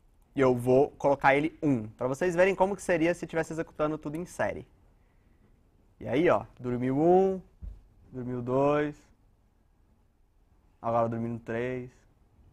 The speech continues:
dormindo quatro. É isso que acontece quando vocês mandam um e-mail no meio do request.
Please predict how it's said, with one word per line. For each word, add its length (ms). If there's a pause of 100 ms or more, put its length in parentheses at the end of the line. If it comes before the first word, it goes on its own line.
(1000)
dormindo 320
quatro. 600 (880)
É 120
isso 100
que 60
acontece 400
quando 120
vocês 160
mandam 280
um 20
e-mail 320
no 80
meio 120
do 60
request. 520